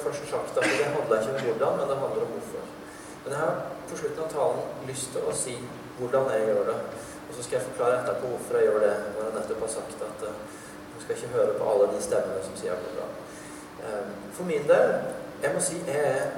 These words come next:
blitt utrolig glad i denne boka. Jeg har snakket noe om at det kan kjennes tørt, og vi kan kjenne at det er utfordrende og dårlig samvittighet. Eh, jeg har så lyst til å si at det kan oppleves helt omvendt. Eh, jeg har hatt det sånn. Jeg har i perioder i livet mitt hatt det sånn.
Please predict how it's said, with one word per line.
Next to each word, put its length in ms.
blitt 300
utrolig 460
glad 320
i 60
denne 240
boka. 280
Jeg 120
har 140
snakket 320
noe 140
om 100
at 180
det 120
kan 160
kjennes 360
tørt, 300
og 80
vi 120
kan 160
kjenne 180
at 80
det 60
er 180
utfordrende 380
og 80
dårlig 180
samvittighet. 540
Eh, 200
jeg 100
har 120
så 120
lyst 160
til 60
å 40
si 120
at 80
det 80
kan 160
oppleves 400
helt 240
omvendt. 440
Eh, 160
jeg 100
har 220
hatt 180
det 160
sånn. 200
Jeg 80
har 120
i 160
perioder 400
i 80
livet 200
mitt 140
hatt 180
det 120
sånn. 220